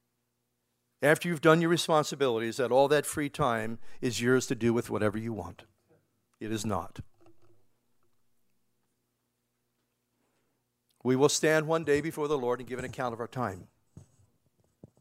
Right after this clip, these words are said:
If we have a gift, if we have to give an account of every word,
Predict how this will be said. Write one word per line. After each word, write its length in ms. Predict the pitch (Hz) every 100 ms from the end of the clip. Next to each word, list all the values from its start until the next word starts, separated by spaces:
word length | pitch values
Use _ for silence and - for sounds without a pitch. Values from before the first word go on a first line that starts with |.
| _
If 100 | 107
we 60 | 143
have 80 | 196
a 60 |
gift, 300 | 160 165 151
if 60 | -
we 160 | 123 214
have 100 | 254
to 80 |
give 100 | 175
an 60 | 175
account 340 | 151 185 165
of 120 | 135 143
every 360 | 147 143 123 -
word, 720 | 143 135 165 156 113 120 139